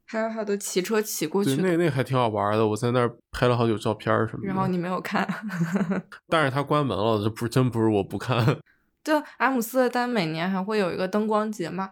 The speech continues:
Speaker 2: 嗯。
Speaker 1: 然后去年灯光节也是在 Nemo 的那个外立面上投影了一个
Speaker 2: 嗯。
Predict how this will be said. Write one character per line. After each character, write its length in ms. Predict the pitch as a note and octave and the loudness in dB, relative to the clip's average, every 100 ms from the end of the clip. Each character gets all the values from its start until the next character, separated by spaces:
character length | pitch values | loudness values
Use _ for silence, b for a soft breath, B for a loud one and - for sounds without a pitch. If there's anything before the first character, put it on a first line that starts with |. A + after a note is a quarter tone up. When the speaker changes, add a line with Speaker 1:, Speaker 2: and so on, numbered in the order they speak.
| B | B
Speaker 2:
嗯。 160 | D3 C3+ | 2 2
Speaker 1:
然 220 | F3+ F#3+ | 2 0
后 380 | G3 F#3+ F3 F3 | 0 0 0 -2
去 200 | - A#3 | -4 0
年 220 | G#3 F3+ | 2 2
灯 100 | F#3 | 0
光 280 | G3 G3+ G3+ | 0 0 0
节 200 | G3 F3+ | 0 -2
也 160 | F#3+ E3 | -2 -4
是 240 | F3+ F#3 F#3 _ _ | -4 -4 -6 _ _
在 120 | - A#3+ | -10 -2
Nemo 320 | A3 A3 A3 | -2 0 -2
的 100 | F#3+ | -4
那 160 | F3+ | -6
个 140 | F3+ F3 | -6 -6
外 180 | F#3+ F#3+ | -4 -2
立 140 | G3 | 0
面 200 | G3 F#3+ | 0 -2
上 220 | F#3+ F3 | -4 -6
投 300 | E3 - E3+ | -8 -6 -4
影 120 | F3 | -4
了 160 | E3 - | -6 -8
一 140 | - | -8
个 120 | A2 D3 | 0 2
Speaker 2:
嗯。 280 | C3 B2 | 2 0